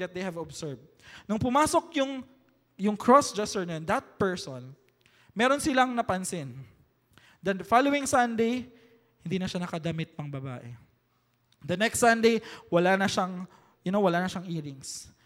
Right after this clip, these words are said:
The next Sunday, nagpa-haircut na siya. And the last Sunday that he went to the church, he enrolled to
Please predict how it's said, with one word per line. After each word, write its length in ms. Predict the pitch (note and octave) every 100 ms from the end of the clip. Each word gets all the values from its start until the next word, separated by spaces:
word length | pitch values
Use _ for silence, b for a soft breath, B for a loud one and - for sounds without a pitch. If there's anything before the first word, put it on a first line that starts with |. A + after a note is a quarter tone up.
| b
The 160 | - G3+
next 240 | B3 -
Sunday, 480 | - A3+ G#3+ G#3 G#3+
nagpa-haircut 800 | G3 F3 - E3 F3+ E3+ D#3+ -
na 80 | D#3
siya. 240 | - B2 A#2 _ _ b b b b b b -
And 160 | G#3 G3
the 160 | G#3
last 480 | F3+ F#3 A3+ C#4+ -
Sunday 480 | B3 A3+ A#3 G#3 F3+
that 160 | F3
he 80 | G3+
went 320 | F3+ A3 G#3+
to 80 | G#3
the 80 | F#3+
church, 560 | - - D3+ - - - b b b b b
he 160 | - G3+
enrolled 480 | F#3+ F3+ F#3+ F#3+
to 0 | -